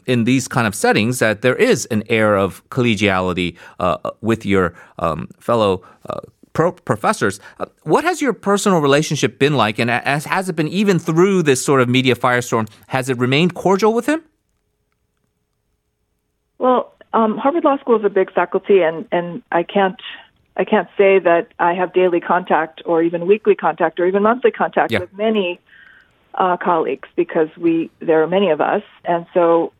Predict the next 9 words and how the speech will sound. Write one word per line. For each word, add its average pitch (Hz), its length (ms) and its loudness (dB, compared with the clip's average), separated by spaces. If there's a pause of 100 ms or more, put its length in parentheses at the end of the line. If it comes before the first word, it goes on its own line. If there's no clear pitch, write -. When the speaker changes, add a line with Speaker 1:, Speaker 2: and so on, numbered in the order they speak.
(140)
Speaker 2:
I, 170 360 0 (100)
I 160 160 0
only 170 240 -2
knew 170 560 0
Professor 175 380 -4
Ramsire 160 580 0
very 151 380 0
slightly. 185 600 0
Speaker 1:
Okay. - 220 -14